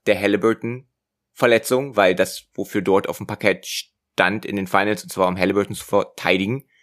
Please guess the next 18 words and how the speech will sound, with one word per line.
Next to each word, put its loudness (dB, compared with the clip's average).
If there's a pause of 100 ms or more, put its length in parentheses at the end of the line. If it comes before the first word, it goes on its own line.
(320)
war 2
ja 2
dann 2
nicht -6
mehr 2
nötig 0
in 0
dem 2
Fall, 2
und -10
deswegen -4
war 2
ich -6
mir -8
nicht -12
so -10
sicher, -2
okay, 0